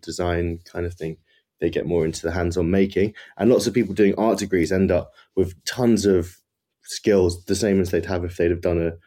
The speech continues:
traditional apprenticeship. So I think the people are still out there making stuff. It's just they're not getting there in the same route that they did traditionally, and maybe probably having a bit more varied skills. And I guess the skill set you need for doing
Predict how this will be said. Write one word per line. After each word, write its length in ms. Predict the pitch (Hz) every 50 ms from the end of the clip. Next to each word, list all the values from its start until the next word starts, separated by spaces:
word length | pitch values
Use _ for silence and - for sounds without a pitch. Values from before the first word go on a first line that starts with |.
| _ _ -
traditional 400 | - 80 85 85 - - 82 80
apprenticeship. 560 | 80 - 87 87 87 - - - - - - _
So 180 | - 85 80 73 - -
I 40 | -
think 280 | - 107 98 95 92 - - - - - - - - - - _ _ _ _ _ _ -
the 160 | 104 98 92 92
people 320 | - 135 127 - 123 107
are 40 | 95
still 220 | - - 98 92
out 200 | 92 92 95 78
there 120 | 85 85 85
making 400 | 87 92 95 92 - 98 90 85
stuff. 320 | - - 87 82 - -
It's 140 | 80 76 -
just 180 | - 90 - -
they're 120 | - 92
not 160 | 101 92 -
getting 240 | 101 98 85 87 87
there 160 | 90 90 87
in 100 | 87 87
the 80 | 90 90
same 300 | 92 - 92 87 87 82
route 240 | 95 98 95 - -
that 160 | 85 76 -
they 100 | 85 82
did 400 | 78 76 - 87 78 78 - _ _ _
traditionally, 600 | - - - 90 87 87 - 87 76 69 69 65
and 100 | 69 76
maybe 460 | 82 90 90 90 - 80 78 78 78 - _ _ _ - - - - - _ _ _ -
probably 240 | 107 98 76 80 73
having 220 | 80 76 73 76
a 40 | 76
bit 140 | 80 85 -
more 180 | 78 82 78
varied 380 | 73 87 87 87 82 80 76 -
skills. 340 | - - 92 87 82 80 76
And 180 | 76 76 76
I 60 | 82 76
guess 220 | - 95 87 -
the 100 | - -
skill 240 | - - 104 95 87
set 200 | - 90 - -
you 80 | 80
need 200 | 80 85 87 87
for 120 | - - -
doing 340 | - 92 87 87 85 85